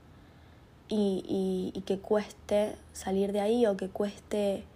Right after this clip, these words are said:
esto, la comunicación, que cueste pasar a estar en otro estado, que es el estado de,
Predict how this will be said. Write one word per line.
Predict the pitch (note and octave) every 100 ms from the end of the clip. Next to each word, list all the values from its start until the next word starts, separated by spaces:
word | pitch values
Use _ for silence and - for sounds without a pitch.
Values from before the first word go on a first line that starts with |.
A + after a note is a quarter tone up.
| - - - -
esto, | G3+ - G3
la | F#3+
comunicación, | F#3 F#3+ F#3+ F#3+ - - A3+ G#3+ G#3
que | -
cueste | - G#3 G3 - - G#3 F#3+ - - - - - - - -
pasar | A3 G3 - G#3+
a | A3
estar | - G3+ G3+ - - - - - - - - - -
en | G#3
otro | A3+ A3+
estado, | F#3+ - F#3+ F#3+ G3
que | F#3+ F#3+
es | F#3+ -
el | G3
estado | F#3+ - F#3+ G3
de, | F#3+ F#3+